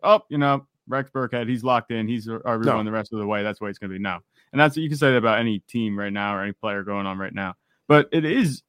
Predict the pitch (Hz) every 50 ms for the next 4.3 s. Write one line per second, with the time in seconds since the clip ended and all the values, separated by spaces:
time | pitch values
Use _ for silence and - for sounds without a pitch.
0 | _ _ 156 160 185 180 - - 139 127 143 139 131 120 - - 156 156 135 120
1 | 120 131 131 127 135 127 113 101 92 104 110 117 147 147 117 104 107 117 - 127
2 | 117 - 127 120 110 104 - _ _ _ 131 123 113 117 147 170 - _ 143 151
3 | 151 147 131 117 - - 139 143 139 120 113 107 104 - _ _ _ _ _ -
4 | 113 113 110 104 101 -